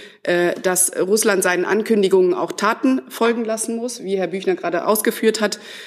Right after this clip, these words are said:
Und, äh, dem, äh, diese Worte stehen für sich. Ich kann, äh, kann nur sagen, dass wir tatsächlich diese, äh, Taten jetzt, äh, dann auch erwarten.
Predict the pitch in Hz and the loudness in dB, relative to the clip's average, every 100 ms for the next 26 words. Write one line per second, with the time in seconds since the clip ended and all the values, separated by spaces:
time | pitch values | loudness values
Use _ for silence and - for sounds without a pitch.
0 | - _ 190 196 185 - 185 180 180 - | -20 _ 2 4 0 2 4 6 4 2
1 | 160 - - - - _ - - _ - | -6 -12 -20 -20 -20 _ -20 -20 _ -20
2 | 208 - - _ _ _ _ _ _ - | -20 -20 -20 _ _ _ _ _ _ 4
3 | 190 185 - - - - 165 196 196 180 | 6 4 0 -4 -4 -6 -6 -2 0 2
4 | 190 196 - 196 185 175 269 269 208 208 | 2 0 0 0 2 2 2 0 -4 0
5 | 202 - - - 190 190 185 180 202 196 | 0 0 -4 -2 2 4 4 4 2 0
6 | 180 190 185 175 180 196 190 185 180 185 | 2 0 0 0 0 -2 -2 0 2 2
7 | 185 - - - 180 175 170 - 180 185 | 2 -12 -18 -4 2 4 2 2 0 0
8 | 190 180 175 - - 175 175 170 180 - | 2 2 2 -2 -4 -4 -2 -2 -2 0
9 | 170 151 - - | 0 0 -2 -6